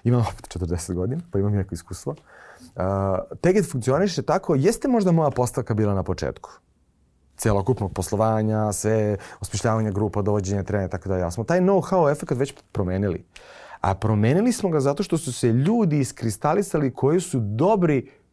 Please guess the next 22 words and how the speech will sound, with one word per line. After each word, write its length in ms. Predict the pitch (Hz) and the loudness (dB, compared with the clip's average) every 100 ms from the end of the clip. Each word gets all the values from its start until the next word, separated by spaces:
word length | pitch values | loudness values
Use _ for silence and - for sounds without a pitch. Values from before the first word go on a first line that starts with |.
| _ | _
u 140 | 120 143 | 2 4
onome 300 | 143 131 117 | 4 4 2
u 80 | |
čemu 300 | 101 117 107 | 2 0 0
možda 240 | 95 90 87 | -2 -2 -4
ja 100 | 76 | -4
nisam. 340 | 73 67 67 | -6 -6 -4
Ili 200 | 92 101 | -2 0
ne 140 | 107 107 | 0 0
možda, 280 | 123 120 | 0 0
možda 220 | 107 101 101 | -2 -2 -2
baš 320 | 127 131 - | 0 -2 -2
nisam. 320 | 60 - - - - - - - - | -10 -12 -16 -20 -20 -20 -20 -12 0
Ja 160 | 135 | 2
sam 140 | 180 180 | 4 4
to 100 | 175 | 4
video 200 | 170 170 | 4 2
kao 180 | 160 | 0
prednost, 640 | 139 123 95 76 - - - _ _ _ - | 0 2 0 -2 -10 -16 -20 _ _ _ -4
a 140 | 101 | -2
ne 140 | 85 85 | -2 0
kao 400 | 117 123 123 | 2 2 0